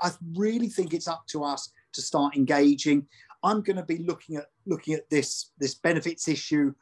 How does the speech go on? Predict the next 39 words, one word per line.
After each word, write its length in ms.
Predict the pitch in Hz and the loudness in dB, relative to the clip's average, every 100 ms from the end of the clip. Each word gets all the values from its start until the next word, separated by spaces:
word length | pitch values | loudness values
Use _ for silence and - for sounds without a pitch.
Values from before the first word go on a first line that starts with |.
| - | -8
over 140 | 165 156 | -4 -2
the 140 | 156 | -4
next 240 | 160 - - | -8 -10 -14
couple 280 | 135 - | -10 -6
of 80 | 123 | 0
weeks. 380 | 156 160 - - - - - | 2 2 0 -12 -18 -10 -4
I 100 | 147 | 0
brought 300 | 208 202 185 | 0 0 -4
it 100 | - | -4
to 100 | 151 | -2
the 80 | |
attention 440 | 143 - 170 139 143 | -2 -4 -6 -4 -4
of 80 | 143 | -2
Gavin 420 | 156 147 147 147 | -2 0 0 2
Williamson, 640 | 156 147 139 - 143 135 | 4 4 2 0 -2 0
the 260 | 135 131 127 | 0 0 -2
Secretary 380 | - 160 - 131 | -8 -12 -6 -6
of 60 | |
State 240 | - 139 131 | -4 -4 0
for 80 | |
Education, 500 | 143 139 143 139 - | -2 -2 -4 -4 -4
a 40 | 143 | -8
couple 320 | 143 135 131 | -8 -4 -4
of 80 | 127 | 0
years 320 | 190 196 - | 4 4 2
ago. 300 | - 143 147 - _ _ _ _ _ - | -4 -2 -4 -10 _ _ _ _ _ -8
I 100 | 180 | -4
got 160 | 139 | -2
in 80 | 160 | -2
front 260 | - 185 147 | -4 -8 -6
of 60 | |
the 80 | 147 | -8
Department 500 | 135 - 175 165 156 | -8 -2 -2 0 -2
for 100 | 139 | 0
Education 580 | 139 135 - 202 - 190 | 0 -2 2 2 2 -4
a 40 | |
couple 340 | 180 175 - 160 | -4 -6 -4 -4
of 80 | 160 | -2
times, 540 | 165 160 160 156 | 0 2 0 -4